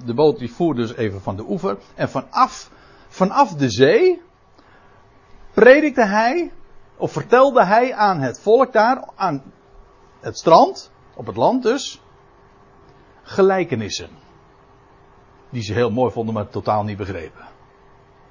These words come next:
En dat was zelfs de bedoeling dat ze het niet zouden begrijpen. Dus hij vertelde ze dingen die ze niet begrepen. Later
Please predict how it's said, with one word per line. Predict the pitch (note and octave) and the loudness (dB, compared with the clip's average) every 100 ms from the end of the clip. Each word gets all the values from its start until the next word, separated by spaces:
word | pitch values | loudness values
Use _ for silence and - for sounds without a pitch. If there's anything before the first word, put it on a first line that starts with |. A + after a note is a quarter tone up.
| _ _ _ | _ _ _
En | - | -4
dat | C3+ A#2 | -2 -2
was | B2 G#2+ | -4 -2
zelfs | A#2+ A2 | -4 -4
de | A#2 | -6
bedoeling | D#3 A#3 C3+ | -2 0 0
dat | A2 G2+ | -2 -8
ze | |
het | G#2+ | -8
niet | A2 | -8
zouden | A2 F#2 F#2 | -6 -8 -8
begrijpen. | G2 G2 E2+ - - _ - | -14 -12 -14 -16 -20 _ -12
Dus | - C#3 | -2 4
hij | C#3 | 4
vertelde | C#3 G3 C#3 | 4 2 2
ze | G#2 | -4
dingen | G#2 E3 A3+ D#4 D4+ _ _ - | -2 0 0 -2 -6 _ _ -8
die | D3+ | -6
ze | A#2 | -2
niet | B2 D#3+ A3+ D4+ - | 0 4 6 4 0
begrepen. | A3 F#3 A2 F2+ A2 G2+ | -2 0 -2 -6 -16 -4
Later | A#2+ C#3 D3 | 0 0 0